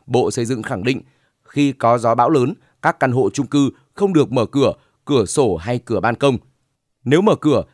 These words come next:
sẽ có hiện tượng gió thổi vào và cuốn đồ đạc ra ngoài. Việc mở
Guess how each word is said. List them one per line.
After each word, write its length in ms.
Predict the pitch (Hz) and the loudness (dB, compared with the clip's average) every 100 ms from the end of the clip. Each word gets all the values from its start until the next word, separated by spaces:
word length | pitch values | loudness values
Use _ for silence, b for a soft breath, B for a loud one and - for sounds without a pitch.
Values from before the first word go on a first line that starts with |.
| _ | _
sẽ 200 | - 170 | -8 -6
có 140 | - 151 | 0 0
hiện 180 | 180 113 | 0 -2
tượng 260 | 156 113 | -4 -2
gió 120 | 120 | -2
thổi 200 | 147 156 | -2 -2
vào 260 | 101 117 98 b b | 0 -2 -2 b b
và 180 | 92 131 | 0 0
cuốn 320 | - 117 147 | 0 -2 2
đồ 120 | 190 | 2
đạc 180 | 135 127 | 2 0
ra 100 | 143 | -4
ngoài. 280 | 127 120 98 _ _ - | -2 -2 -2 _ _ -8
Việc 240 | 98 139 127 | -2 -2 2
mở 260 | 139 95 | 2 0